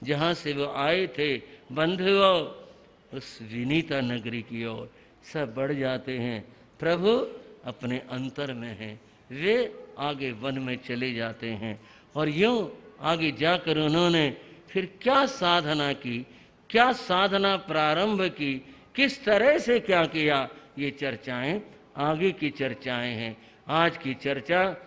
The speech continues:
बंधुओं, भगवान की दीक्षा की चर्चा है, जो आपने सुनी, बड़ी श्रद्धा भक्ति के साथ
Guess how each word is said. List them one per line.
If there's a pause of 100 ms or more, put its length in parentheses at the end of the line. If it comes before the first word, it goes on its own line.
(200)
बंधुओं, (360)
भगवान
की
दीक्षा
की
चर्चा
है, (320)
जो
आपने
सुनी, (360)
बड़ी
श्रद्धा (320)
भक्ति
के
साथ